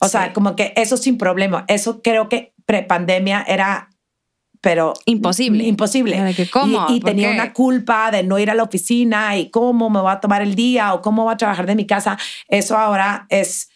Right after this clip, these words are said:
Speaker 2: Sí, ha cambiado
Speaker 1: ha
Speaker 2: definitivamente.
Speaker 1: cambiado muchísimo. Y siento que yo llevo, llevaba, no sé, eh,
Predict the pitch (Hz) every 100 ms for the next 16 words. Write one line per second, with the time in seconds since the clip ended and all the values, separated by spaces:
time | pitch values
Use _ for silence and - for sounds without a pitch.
0 | - 175 165 170 165 170 170 165 185 202
1 | 208 208 196 202 208 202 190 - 165 -
2 | - - 175 190 180 190 202 170 175 180
3 | 190 190 185 185 175 175 175 185 185 -
4 | - _ _ _ _ 170 180 180 190 185
5 | - - - 151 139 -